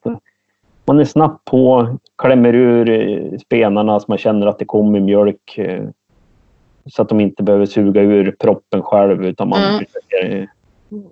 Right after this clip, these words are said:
Speaker 1: och, och, men sen försöker jag ju att de, ja, ska vara, ja, sköta sig så själv så mycket som möjligt, för att det, jag tror att de blir, de blir bättre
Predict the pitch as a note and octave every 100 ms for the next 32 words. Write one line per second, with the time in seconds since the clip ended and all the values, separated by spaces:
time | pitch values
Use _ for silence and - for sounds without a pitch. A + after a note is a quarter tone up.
0 | - - - - - A2 D#3+ E3 - C#3
1 | D3 G#2 F#2+ G2 - G2 F#2 - _ _
2 | - - G#2+ - A2 G2+ B2 G#2 - _
3 | _ _ _ _ _ _ _ _ _ _
4 | - B2 D#3 C3+ C#3+ C3 C#3 C#3 D3 -
5 | C#3 B2+ B2+ C3 B2+ - C3+ C#3 C3+ C#3
6 | F3 F#2 - A2+ B2+ A#2+ A2+ A2+ G#2 -
7 | - - - _ _ _ _ _ _ -
8 | - B2+ D3 C3 - B2+ B2+ B2+ B2 D#2+
9 | F2+ B2 _ _ F#3+ C#3+ C3+ C#3 B2+ E3
10 | - - A2+ G2+